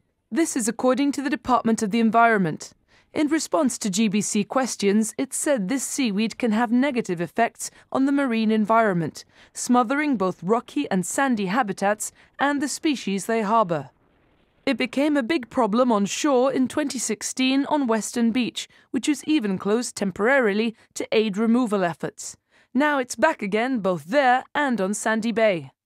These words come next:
The government says four large containers of seaweed have been removed on a daily basis from Sandy Bay since Saturday, with two containers daily from Western Beach.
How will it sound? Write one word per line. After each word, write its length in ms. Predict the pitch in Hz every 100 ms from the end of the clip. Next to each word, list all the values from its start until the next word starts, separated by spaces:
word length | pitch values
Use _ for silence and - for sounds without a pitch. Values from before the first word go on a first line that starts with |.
| _ _ _ - _ _
The 80 | 254
government 400 | 311 285 233 214
says 400 | - 254 262 -
four 300 | - 311 311
large 320 | 277 254 -
containers 580 | 233 220 285 294 220 175
of 120 | 180
seaweed 480 | - 214 196 240 233
have 160 | 185
been 180 | - 175
removed 480 | 160 180 208 240 -
on 120 | 254
a 80 | 254
daily 380 | 208 294 269 214
basis 540 | 190 262 202 185 175
from 200 | - 185
Sandy 420 | 180 - 220 202 208
Bay 300 | 214 226 247
since 260 | 285 269
Saturday, 640 | - 269 240 202 175 143 - _ - -
with 160 | 208 -
two 180 | 330 311
containers 640 | 226 202 202 214 185 160
daily 340 | 226 262 269
from 260 | 262 302 262
Western 440 | 220 208 - 214
Beach. 420 | 208 208 - -